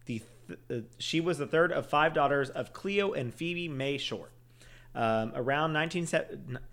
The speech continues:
damn it, nineteen twenty-seven, the Short family relocated to Portland, Maine, before settling in Medford, Medford, Massachusetts, uh, which is a Boston suburb, uh, the same year. This is the same year that Short was raised and spent most of her life.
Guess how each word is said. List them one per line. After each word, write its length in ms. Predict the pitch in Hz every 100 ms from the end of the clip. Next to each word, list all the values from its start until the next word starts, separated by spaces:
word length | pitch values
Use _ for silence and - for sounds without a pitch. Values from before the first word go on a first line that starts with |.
| - -
damn 220 | 123 160
it, 100 | 95 -
nineteen 340 | 127 156 185
twenty-seven, 500 | 175 175 151 190 143
the 80 | 127
Short 320 | - 180 -
family 240 | 175 165 151
relocated 680 | 135 143 147 - 190 185 180
to 80 | 139
Portland, 400 | 143 - 120 143
Maine, 320 | 202 196 196 - -
before 280 | 123 147 160
settling 400 | 160 160 156 156
in 300 | 156 117 113
Medford, 520 | 143 165 - 175 165 - - - -
Medford, 880 | 127 127 151 180 - - 104 98 110
Massachusetts, 720 | 127 123 135 135 117 120 - - - -
uh, 160 | 113 113
which 140 | 113
is 80 | 120
a 60 | 120
Boston 420 | 110 120 - 131
suburb, 420 | 123 107 113 107 - - -
uh, 100 | 110
the 100 | 101
same 200 | - 104
year. 160 | 90 78 - - - - - - - - - - - -
This 160 | 120 156
is 120 | 151
the 60 |
same 180 | 160 156
year 280 | 120 107 156 -
that 140 | 123
Short 300 | - 123 139 156
was 180 | 151 135
raised 440 | 123 110 120 - - -
and 140 | 135
spent 180 | 135 151
most 160 | 156 151
of 60 |
her 100 | 185
life. 200 | 202 110